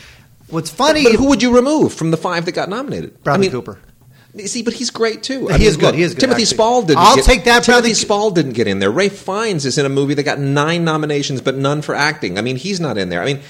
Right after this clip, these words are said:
Speaker 2: if you look at who didn't, even with Ava, like, the five directors who are nominated are all really ace directors. Paul Thomas Anderson is not there. Uh, Clint Eastwood is not there.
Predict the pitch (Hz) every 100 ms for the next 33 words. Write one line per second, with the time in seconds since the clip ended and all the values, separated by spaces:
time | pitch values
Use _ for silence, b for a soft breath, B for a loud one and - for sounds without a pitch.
0 | B 156 156 165 339 339 156 185 123 151
1 | 151 - 220 262 196 127 170 151 85 110
2 | 131 170 - 233 254 247 196 233 175 143
3 | 156 190 240 151 113 117 B B B B
4 | 214 240 196 208 208 - 170 170 175 202
5 | 247 - 92 - 240 240 202 185 214 175
6 | 151 139 151 156 - 151 147 95 - B
7 | B B 120 - 196 233 254 131 123 131
8 | 147 156 156 160 156 113 -